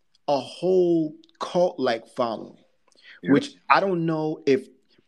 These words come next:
Speaker 1: this is the other, I don't know if the Republicans will ever, ever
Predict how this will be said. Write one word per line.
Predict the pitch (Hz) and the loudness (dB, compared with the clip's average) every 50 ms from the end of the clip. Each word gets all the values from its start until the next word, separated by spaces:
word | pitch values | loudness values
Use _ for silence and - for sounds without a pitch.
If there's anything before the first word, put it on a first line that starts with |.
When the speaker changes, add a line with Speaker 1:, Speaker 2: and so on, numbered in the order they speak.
| _ _ _ - - - _ _ _ _ _ _ _ _ _ _ _ _ _ _ _ _ _ _ - | _ _ _ -20 -20 -20 _ _ _ _ _ _ _ _ _ _ _ _ _ _ _ _ _ _ -8
Speaker 1:
this | 151 160 185 180 | -2 0 0 0
is | |
the | - 165 175 175 | 0 0 2 2
other, | 170 170 - | 0 0 0
I | 135 160 | 0 2
don't | 196 196 196 185 | 2 2 0 -2
know | 160 156 160 165 165 | 0 0 2 2 0
if | 156 - - | 0 -2 -8
the | 143 123 | -8 -6
Republicans | 127 110 - - - 156 135 151 139 - 156 143 127 | -6 -8 -8 -6 -8 -6 -6 -6 -6 -6 -8 -10 -6
will | 127 120 107 104 - - _ - | -4 -4 -4 -4 -6 -10 _ -2
ever, | 139 147 143 127 135 127 123 123 117 - _ _ _ _ _ _ - | -2 -2 -2 -2 -4 -6 -6 -6 -10 -16 _ _ _ _ _ _ -6
ever | 135 135 135 120 131 123 120 117 113 | -6 -6 -4 -4 -4 -4 -4 -4 -6